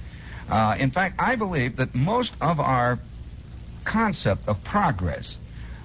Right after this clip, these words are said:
uh, pro-, hey, fellas, wait, wait, wait, wait. Let's, let's, uh, <laughs> let's, let's stick with the show here, and then we'll worry about the files afterwards. Okay, man?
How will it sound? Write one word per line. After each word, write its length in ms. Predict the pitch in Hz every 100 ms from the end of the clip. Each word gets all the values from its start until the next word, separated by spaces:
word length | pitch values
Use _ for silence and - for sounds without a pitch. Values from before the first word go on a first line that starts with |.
| -
uh, 420 | 98 92 90 85
pro-, 200 | - 180
hey, 360 | 127 202 196
fellas, 300 | 151 147 120
wait, 200 | 110 170
wait, 180 | 117 156
wait, 220 | 170 185
wait. 280 | 123 147 123 123
Let's, 260 | 139 - 170
let's, 240 | 180 -
uh, 320 | 135 113 104 101 131 -
<laughs> 240 | - -
let's, 180 | 170 -
let's 160 | 170 -
stick 240 | - -
with 100 | 131
the 80 | 123
show 300 | - 147 120
here, 120 | 120
and 80 | 120
then 60 |
we'll 140 | 139 127
worry 200 | 127 117
about 220 | 107 107
the 80 | 104
files 460 | - 117 104 101
afterwards. 480 | 139 113 113 104 101
Okay, 280 | 123 - 151
man? 280 | 135 135